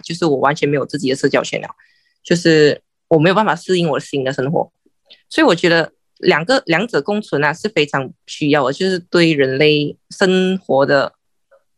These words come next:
需求吧。然后就是，特别是如果好像，如果我的老朋友回来了，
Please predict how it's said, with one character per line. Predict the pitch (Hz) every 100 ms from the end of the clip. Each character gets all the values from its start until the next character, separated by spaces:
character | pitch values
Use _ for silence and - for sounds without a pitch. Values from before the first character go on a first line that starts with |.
| _
需 | - 165
求 | 151 - 135
吧。 | - - - _ _ _ _
然 | 160 165
后 | 190 175 170
就 | 170
是， | 185 175 170 165 _
特 | - 311
别 | 190
是 | 175
如 | 202 175
果 | 143
好 | 139
像， | 165 180
如 | 170
果 | 165
我 |
的 | 143
老 | 151
朋 | 139 139
友 | 143
回 | 143
来 | 131 127
了， | 123